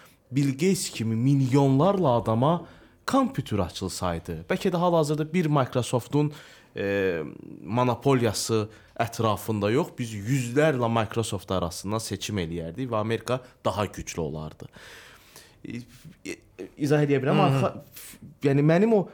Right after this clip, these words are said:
Speaker 1: fikrim və tənqidim ondan ibarətdir ki, bizdəki startaplar ço-, öz, e, yaşıdlarından başqa ölkələrdəki çox daha çətinliklə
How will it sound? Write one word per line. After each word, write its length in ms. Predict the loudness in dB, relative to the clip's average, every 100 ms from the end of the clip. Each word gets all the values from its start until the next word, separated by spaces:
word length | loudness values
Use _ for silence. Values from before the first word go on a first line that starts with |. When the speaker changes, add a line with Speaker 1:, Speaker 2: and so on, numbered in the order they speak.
| -12
Speaker 1:
fikrim 500 | -10 -6 0 2 2
və 80 |
tənqidim 540 | 0 2 2 0 0 2
ondan 260 | 2 4 2
ibarətdir 540 | 4 4 4 0 -6
ki, 140 | -10 -4
bizdəki 460 | -2 0 -2 -2
startaplar 840 | -6 0 0 0 -4 -4 0 0 0 -8 _ _ -10
ço-, 220 | -6 -4 -6 -14 _ _
öz, 340 | 4 4 2 -4 -14 -20 _ -6
e, 760 | 0 0 0 0 0 -2 -4 -8 -14 -20 _ _
yaşıdlarından 1200 | -2 0 -2 -8 -4 0 0 -2 -4 -4 -2 -4 -6 -12 -8
başqa 320 | -8 -8 -6
ölkələrdəki 720 | -6 -6 -10 -10 -10 -12 -16 -16
çox 260 | -4 -4 -2
daha 180 | -4 -4
çətinliklə 800 | -4 -6 -6 -4 -2 -2 -2 -2